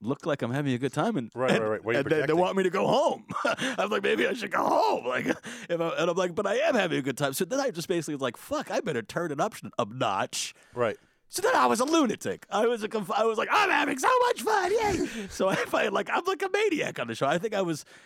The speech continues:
Speaker 1: basically being myself, but you know how I can get.
Speaker 2: Yeah.
Speaker 1: I'm a lunatic. And people were not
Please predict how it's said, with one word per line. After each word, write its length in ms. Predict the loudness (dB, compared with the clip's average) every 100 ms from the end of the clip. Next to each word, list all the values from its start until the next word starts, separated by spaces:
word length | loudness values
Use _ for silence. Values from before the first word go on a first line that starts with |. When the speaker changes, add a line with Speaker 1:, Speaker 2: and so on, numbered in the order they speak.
| _ _ -2
Speaker 1:
basically 360 | 0 0 -2
being 280 | 0 0 2
myself, 720 | 0 -2 0 2 4 2 -4 -6 0
but 160 | 0
you 80 | 0
know 140 | -2 0
how 160 | 0
I 100 | -2 -6
can 160 | -8
get. 300 | 0 0 0
Speaker 2:
Yeah. 60 | -2
Speaker 1:
I'm 120 | 0
a 20 |
lunatic. 720 | 2 2 2 0 -6 -8 -16 _ _ _ _ _ _ _ -4 -2
And 120 | 0
people 260 | 0 0
were 140 | 0 2
not 340 | 2 2 0